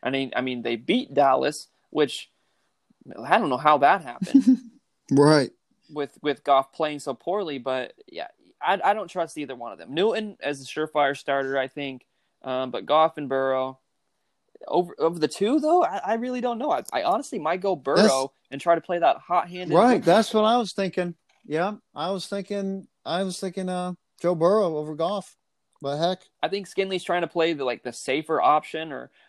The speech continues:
Speaker 1: what do you think will be the more consistent
Speaker 2: I mean,
Speaker 1: option.
Speaker 2: heck, he picked up
Speaker 1: but
Speaker 2: Goff off the waiver wire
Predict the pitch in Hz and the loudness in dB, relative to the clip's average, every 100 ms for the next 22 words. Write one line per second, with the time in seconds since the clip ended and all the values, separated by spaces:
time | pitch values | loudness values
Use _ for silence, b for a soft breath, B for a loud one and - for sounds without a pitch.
0 | b 143 147 143 156 147 139 143 131 127 | b -6 -4 -6 -6 -4 -2 -2 -2 -4
1 | 123 120 98 - 143 - 165 170 180 180 | -6 -6 -10 -4 -4 0 4 6 6 4
2 | 175 202 - 208 - 214 170 165 175 196 | 4 -2 -2 -2 0 2 4 4 2 -2
3 | - 196 185 165 190 208 196 170 170 170 | -4 -6 -6 -8 -4 -4 -4 -2 0 0
4 | 175 | -2